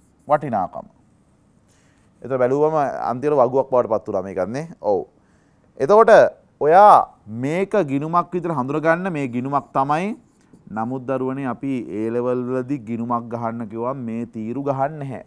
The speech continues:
වගුවක් කරන්නේ නැහැ මේක. අපි කරන්නේ නිකාම්ම මේ වගේ T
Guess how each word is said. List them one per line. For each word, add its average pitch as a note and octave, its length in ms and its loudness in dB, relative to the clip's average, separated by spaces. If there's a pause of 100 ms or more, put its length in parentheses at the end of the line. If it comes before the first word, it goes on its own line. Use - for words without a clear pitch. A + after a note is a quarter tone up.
වගුවක් A2 460 -2
කරන්නේ C3 320 -2
නැහැ C#3 200 -6
මේක. G#2+ 280 -10 (500)
අපි G#2 240 -12
කරන්නේ F#2 440 -6
නිකාම්ම F2 580 -12
මේ F#2+ 200 -10
වගේ F#2+ 260 -10 (240)
T E3+ 100 -4